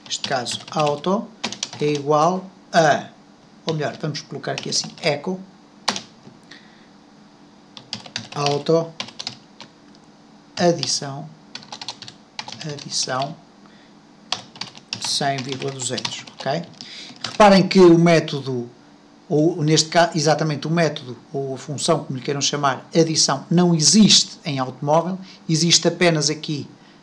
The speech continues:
na classe veículo, mas, no entanto, e adição aqui está mal escrito, portanto isto iria originar um erro,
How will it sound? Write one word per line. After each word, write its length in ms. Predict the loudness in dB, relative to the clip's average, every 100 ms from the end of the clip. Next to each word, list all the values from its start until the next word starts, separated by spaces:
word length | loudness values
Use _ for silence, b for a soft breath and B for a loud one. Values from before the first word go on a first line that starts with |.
| -20 0
na 160 | 0
classe 440 | 2 2 2 0 -4
veículo, 480 | -4 -2 -2 -6 -10 -10 B B B 4
mas, 300 | 6 6 6
no 180 | 6
entanto, 460 | 6 4 0 -2 -8 -8
e 180 | -4 -2
adição 380 | 0 -2 0
aqui 160 | -4 -6
está 160 | -4 -2
mal 140 | -2
escrito, 280 | -2 -4 -6
portanto 340 | -8 -8 -6
isto 160 | -8 -8
iria 140 | -6
originar 400 | -6 -6 -8 -8
um 160 | -6 -4
erro, 240 | -2 -2